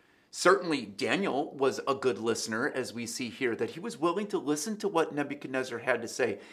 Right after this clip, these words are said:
He was willing to seek understanding before seeking to be understood. Now, as we take a look at verse nineteen, Nebuchadnezzar then told Daniel his dream, and, and look at Daniel's reaction.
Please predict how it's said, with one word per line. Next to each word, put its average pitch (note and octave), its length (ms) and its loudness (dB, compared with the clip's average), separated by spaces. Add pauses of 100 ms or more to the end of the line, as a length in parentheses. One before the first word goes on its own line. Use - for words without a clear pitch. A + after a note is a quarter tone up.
(140)
He D#3 80 2
was D#3+ 160 -2
willing D#3 220 2
to D3 80 2
seek G3 500 -4 (400)
understanding D3+ 960 4
before C3 500 2
seeking G#2+ 460 -4
to A2+ 100 -2
be G2+ 380 -8 (240)
understood. G#2+ 680 4 (540)
Now, E3 140 10
as D#3+ 120 8
we F3 60 2
take B3 240 0
a A3+ 60 -6
look F#3 160 4
at D#3 100 -2
verse C#3 260 2
nineteen, A#2 800 -2 (680)
Nebuchadnezzar D#3+ 640 4
then C3 200 0
told C3+ 360 4
Daniel A#2 360 2
his A2 220 -4
dream, A2 320 -2
and, A2 180 -2
and C3+ 200 -2
look A#3+ 160 2
at - 160 -10
Daniel's C3 500 -2
reaction. G2+ 680 -4